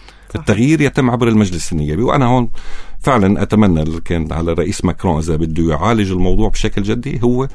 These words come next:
Speaker 2: عندنا موضوعين، يعني كان ما-، أنا استغربت كيف رئيس دولة عظمى مثل فرنسا الرئيس ماكرون ما بيطالب بتنفيذ القرارات الدولية، وهذا أهم. يعني اليوم في قرار دولي خمسطعش تسعة وخمسين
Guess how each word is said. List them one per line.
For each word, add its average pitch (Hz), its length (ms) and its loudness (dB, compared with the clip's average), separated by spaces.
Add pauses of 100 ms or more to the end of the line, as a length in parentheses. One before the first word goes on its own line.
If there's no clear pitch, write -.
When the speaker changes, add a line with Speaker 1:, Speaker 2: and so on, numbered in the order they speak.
(320)
Speaker 2:
عندنا 127 200 4
موضوعين، 104 680 4
يعني 78 160 -2
كان 95 180 2
ما-، 90 180 2
أنا 98 120 4
استغربت 101 440 0
كيف - 240 -4
رئيس 85 260 -2
دولة 85 360 2
عظمى 85 220 0
مثل 82 240 -2
فرنسا 90 340 -2
الرئيس 76 260 -4
ماكرون 92 340 -2
ما 95 100 0
بيطالب 113 340 0
بتنفيذ 110 400 -4
القرارات 113 440 -4
الدولية، 127 520 -2 (640)
وهذا 156 220 2
أهم. 180 200 2 (540)
يعني 110 180 4
اليوم 135 180 4
في 123 120 0
قرار 113 280 2
دولي 98 260 2
خمسطعش 85 400 0
تسعة - 240 -4
وخمسين - 500 0